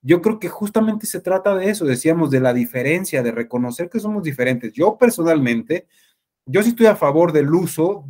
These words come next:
de que personas que se consideren, por ejemplo, no binarias, prefieran llamarse elle o, o no sé, como decidan,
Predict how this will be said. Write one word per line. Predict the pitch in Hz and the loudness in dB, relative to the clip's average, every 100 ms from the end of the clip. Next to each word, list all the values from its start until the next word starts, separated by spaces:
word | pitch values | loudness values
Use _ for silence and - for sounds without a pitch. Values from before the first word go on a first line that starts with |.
| 131 | -4
de | 127 | -4
que | 135 | -4
personas | 131 135 131 175 190 208 233 - _ _ - | -8 -6 -6 -6 -2 0 -2 -6 _ _ -8
que | 139 | -6
se | 135 139 | -6 -4
consideren, | 135 131 131 147 165 | -4 -2 0 2 0
por | 165 123 | -2 -4
ejemplo, | 143 135 147 | -6 -4 -2
no | 143 | 0
binarias, | 143 131 110 110 156 170 | 0 0 0 0 -2 -4
prefieran | - 143 165 190 | -8 -4 0 0
llamarse | 147 123 143 147 160 - 143 | 0 -2 -2 -4 -6 -4 -2
elle | 165 131 120 | 0 -2 -2
o, | 110 110 110 110 _ _ | -4 -6 -10 -12 _ _
o | 95 104 120 | -20 -14 -8
no | 151 | -6
sé, | 151 143 | -6 -8
como | 131 127 | -6 -4
decidan, | 127 127 220 175 113 - | -4 0 2 4 2 -8